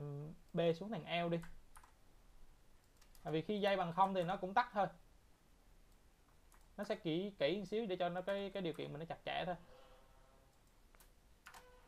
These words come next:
Rồi, à, mình sẽ dùng điều kiện O nè. Dây bằng bằng không.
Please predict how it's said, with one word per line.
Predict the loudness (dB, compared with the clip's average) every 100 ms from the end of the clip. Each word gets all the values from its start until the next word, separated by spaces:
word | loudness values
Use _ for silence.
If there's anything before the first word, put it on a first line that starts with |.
| -20 -20 -20 -20 -20 -20 -20 -20 -14 -14 -12 -14 -8
Rồi, | -4 -2
à, | -2 0 0 0 0 0 -2 -6 -16 -20 -16 -12 -12 -14 -14 -6
mình | -6
sẽ | 0
dùng | 0 2
điều | 0
kiện | -2
O | 0 4 6 4
nè. | -2 -12 -20 -20 -20 -20 -20 -20 -20 -20 -20 -20 2
Dây | 8 8 8 0 -20 -20 -20 -20 -20 -20 -20 -20 -20 -20 -20 -20 -20 -20 -20 -20 0
bằng | 2 2
bằng | 0
không. | 2 2